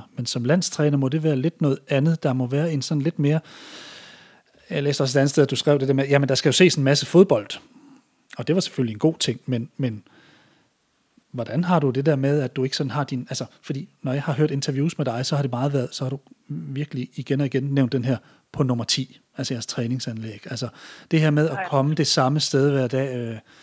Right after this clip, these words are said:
Speaker 1: har det betydning for dig, eller, eller, eller er det også, har det været tid at prøve noget nyt, hvad det angår?
Speaker 2: Ja, det, så det ble jeg jo tvunget til på mange måter. Så måtte jo finne, så var jeg jo, hadde jeg jo,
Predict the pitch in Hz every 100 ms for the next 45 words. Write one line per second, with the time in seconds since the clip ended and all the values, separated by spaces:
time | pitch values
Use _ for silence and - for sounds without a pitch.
0 | - - 120 143 185 - 226 175 143 156
1 | 165 185 147 139 127 120 - - 131 127
2 | - 147 131 120 139 156 151 160 - -
3 | _ _ _ _ - 143 143 147 196 160
4 | 151 160 156 151 - _ _ 147 135 139
5 | 139 135 120 _ - - _ _ _ _
6 | _ _ _ _ _ _ _ _ _ _
7 | _ _ - 175 165 147 147 170 160 156
8 | 147 147 151 170 151 131 135 135 135 -
9 | 139 120 101 - 175 165 156 135 135 127
10 | - 208 165 147 143 131 160 165 135 135
11 | 131 139 135 131 127 143 143 139 - 147
12 | 143